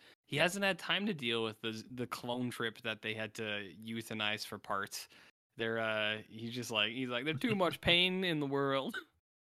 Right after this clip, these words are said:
Speaker 2: Yeah.
Speaker 1: And
Speaker 2: So this is
Speaker 1: you're
Speaker 2: like
Speaker 1: just like, "Aw,
Speaker 2: th-,
Speaker 1: Trip."
Speaker 2: this is like three and a half or
Speaker 1: Yeah,
Speaker 2: whatever.
Speaker 1: this, thi-,
Speaker 2: It's,
Speaker 1: yeah,
Speaker 2: it's
Speaker 1: this
Speaker 2: good.
Speaker 1: is, this is a good solid three. Just
Speaker 2: Yeah.
Speaker 1: 'cause, uh, sad Trip,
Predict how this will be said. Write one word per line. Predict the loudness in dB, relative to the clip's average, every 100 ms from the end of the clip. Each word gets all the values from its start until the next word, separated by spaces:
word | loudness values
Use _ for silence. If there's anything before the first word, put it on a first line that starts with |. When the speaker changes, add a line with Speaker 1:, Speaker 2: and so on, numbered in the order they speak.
| _ _ _ _ _
Speaker 2:
Yeah. | -4
Speaker 1:
And | 0
Speaker 2:
So | 2
this | 6
is |
Speaker 1:
you're | 6
Speaker 2:
like | 4
Speaker 1:
just | 0
like, |
"Aw, | 0 0
Speaker 2:
th-, | -2
Speaker 1:
Trip." | 0 -2 -4 -20
Speaker 2:
this | 0 4
is | 10
like | 10 10
three | 4 2
and | 6
a | 8
half | 8 6 2 -18 -20 -12
or | -4 2
Speaker 1:
Yeah, | 4 6
Speaker 2:
whatever. | 4
Speaker 1:
this, | 4
thi-, | 0
Speaker 2:
It's, | 2
Speaker 1:
yeah, | 6 6
Speaker 2:
it's |
Speaker 1:
this | 6 2
Speaker 2:
good. | 2
Speaker 1:
is, | 0
this | -2 -2
is | -2
a |
good | -4 -6
solid | -4 -4 -4 -6
three. | -10 -10 -12 _
Just | -6 2
Speaker 2:
Yeah. | 2
Speaker 1:
'cause, | 2 -2
uh, | -2 -2 -6 -12 -20 _
sad | 0 4 4 2
Trip, | -2 -2